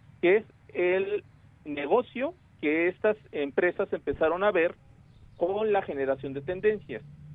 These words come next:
¿Qué quiere decir esto? Que a partir del pago a Twitter, a Facebook, a Instagram, a YouTube, este, y a otras redes sociodigitales, podías, o lo, o, eh, con una cantidad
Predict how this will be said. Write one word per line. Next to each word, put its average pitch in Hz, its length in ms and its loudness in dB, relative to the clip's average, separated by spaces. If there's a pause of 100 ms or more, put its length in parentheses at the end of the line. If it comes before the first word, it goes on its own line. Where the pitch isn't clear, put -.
(280)
¿Qué 202 80 -8
quiere 190 220 4
decir 214 200 -2
esto? 226 280 -2 (440)
Que 151 260 0 (300)
a 147 160 2
partir 233 500 0 (200)
del 139 220 2
pago 196 460 2 (480)
a 120 640 0
Twitter, 156 580 0
a 117 100 2
Facebook, 147 760 -2
a 117 100 0
Instagram, 139 640 0
a 113 80 -4
YouTube, 165 540 0 (500)
este, 131 380 -2
y 147 140 -2
a 143 80 6
otras 190 260 -2
redes 202 220 -2
sociodigitales, 196 800 -6 (200)
podías, 226 540 -2 (200)
o 147 140 -4
lo, 139 200 2
o, 131 640 2
eh, 131 300 -2
con 135 240 -4
una 202 180 0
cantidad 170 480 0